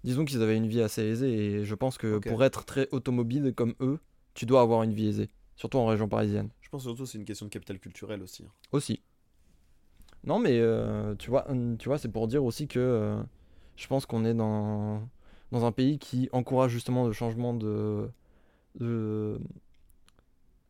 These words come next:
Speaker 1: de mouvement, euh, ce qu'on disait, euh, ce qu'on disait avant en fait, euh, de changement d'activité radicale. Et donc, euh, autant qu'on en profite. Donc si vous faites chier dans votre taf,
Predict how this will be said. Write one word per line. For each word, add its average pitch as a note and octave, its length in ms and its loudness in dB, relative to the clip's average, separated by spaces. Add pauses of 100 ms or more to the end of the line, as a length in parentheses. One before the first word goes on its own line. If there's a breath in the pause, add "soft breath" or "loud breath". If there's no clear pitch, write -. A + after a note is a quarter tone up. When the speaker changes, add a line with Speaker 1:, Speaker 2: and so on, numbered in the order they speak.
(280)
Speaker 1:
de C3 100 2
mouvement, C#3+ 580 2
euh, A2 200 -2
ce - 80 -14
qu'on A2 120 -6
disait, A2 380 -2
euh, G#2+ 180 -6
ce - 60 -16
qu'on A#2 100 -6
disait A2 180 -2 (280)
avant B2 280 -2
en A2 60 -2
fait, - 260 -6
euh, G#2+ 220 -6
de G#2 120 -4
changement A#2 420 -2
d'activité A2+ 520 -4 (200)
radicale. A#2 640 -2 (540 soft breath)
Et - 80 -8
donc, C3 240 0
euh, G#2+ 220 2 (120)
autant B2+ 260 0
qu'on A2+ 180 -4
en G#2+ 60 -2
profite. - 500 -8
Donc A2+ 160 -4
si - 100 -10
vous A2+ 120 -2
faites A2 180 -6
chier B2+ 160 -2
dans A2 100 0
votre G#2 160 -4
taf, B2 320 -2